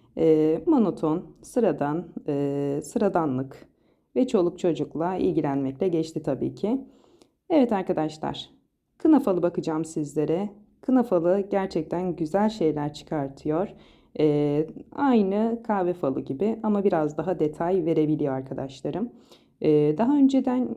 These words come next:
YouTube'da görmedim, e, kına falı bakan. İlk ben yapayım istedim ve benim abonelerim yararlansın istedim.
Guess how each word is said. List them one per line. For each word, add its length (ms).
YouTube'da 420
görmedim, 800
e, 500
kına 200
falı 260
bakan. 400
İlk 240
ben 220
yapayım 360
istedim 560
ve 140
benim 300
abonelerim 640
yararlansın 720
istedim. 460